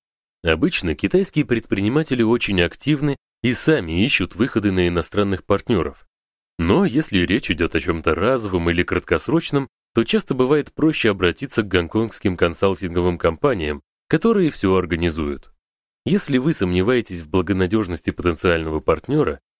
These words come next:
лучше все продать гонконгцам подешевле, а дальше они сами перепродадут ваши товары где-то еще. То же относится и к импорту,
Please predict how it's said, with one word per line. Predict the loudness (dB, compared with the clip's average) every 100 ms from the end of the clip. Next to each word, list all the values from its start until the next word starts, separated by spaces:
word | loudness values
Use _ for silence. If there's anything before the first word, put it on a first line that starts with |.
| _
лучше | 0 0 2 -2
все | 0 0 2
продать | 2 2 2 2
гонконгцам | -2 0 0 0 -2 -2
подешевле, | 0 0 0 0 0 0 -4 _ _
а | 0 2
дальше | 2 0 2
они | 2 0
сами | 2 2 2 0
перепродадут | 0 0 0 -2 0 -2 0
ваши | -2 -2
товары | -2 0 0 0
где-то | -2 -4 -2
еще. | -4 -4 -4 -6 -6 _ _ _ _ _ _ 0
То | 0
же | 2 0
относится | 2 -2 -2 0
и | 0 0
к | -2
импорту, | -4 -4 -6 -6